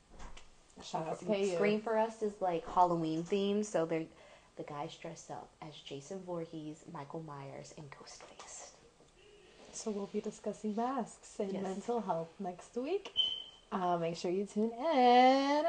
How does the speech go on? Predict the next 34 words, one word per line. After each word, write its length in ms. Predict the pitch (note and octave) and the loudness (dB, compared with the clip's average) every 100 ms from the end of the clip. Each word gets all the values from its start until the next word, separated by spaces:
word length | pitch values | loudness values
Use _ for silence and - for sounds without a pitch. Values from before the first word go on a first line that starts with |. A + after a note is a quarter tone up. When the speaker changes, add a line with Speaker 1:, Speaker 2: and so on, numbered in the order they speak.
| E4+ - | 0 0
Speaker 1:
And 880 | G#3+ B3 C#4+ D4+ D#4 D#4+ D#4 D#4 D#4+ D#4+ - | 0 2 -2 -2 0 0 0 -2 0 -2 -2
if 140 | A3+ A3+ | -4 0
there's 220 | B3+ B3 | 0 0
no 100 | A#3 | -2
more 120 | B3+ B3+ | -2 -4
que-, 60 | - - - - D3+ | -8 -20 -20 -20 -8
no 100 | D#3 | -4
more, 140 | G3 | 0
no 100 | A3 | 2
more, 220 | A3 G#3+ C#4+ - - _ _ | 4 2 0 -8 -18 _ _
no, 120 | G#3+ G#3 | 2 4
I 100 | A#3+ | 2
can't 320 | B3 C#3 - | 0 -6 -6
speak. 380 | - - - - _ G#3+ | -14 -16 -16 -20 _ -8
Speaker 2:
Mm, 300 | G#3 A3 A3 | -6 -6 -4
coffee? 360 | C4 B3 A#3+ A#3+ | 0 2 2 4
Speaker 1:
No 180 | A#3 | 6
more 180 | A3 A3+ | 6 4
questions. 760 | A3 D4+ - - G#3 G#3 A#3 G4+ - - _ _ _ - - _ - - _ - A3 | 6 4 4 0 2 2 0 -4 -12 -20 _ _ _ -20 -20 _ -20 -20 _ -10 0
We're 80 | |
Speaker 2:
'Cause 80 | A3 | 6
Speaker 1:
ready 140 | G#3+ G#3+ | 6 8
Speaker 2:
we'll 200 | A#3 D4+ | 8 8
Speaker 1:
to 60 | |
Speaker 2:
be 120 | D#4 D4 | 4 4
happy 300 | B3 G4 G#4 | 4 6 8
to 80 | |
Speaker 1:
sign 260 | A4 A4+ A4 | 10 10 10
Speaker 2:
continue 360 | A4 F#4+ F#4+ C4 | 8 8 6 4
Speaker 1:
out. 160 | F#4+ | 2
Speaker 2:
answering 320 | B3 B3 C4+ B3 | 0 -2 -4 -6
the 60 | |
questions. 880 | B3 B3 D#4+ - A3+ G3+ G3+ G#3+ | 0 0 0 -4 -2 -2 -4 -6
We 80 | A3+ | -2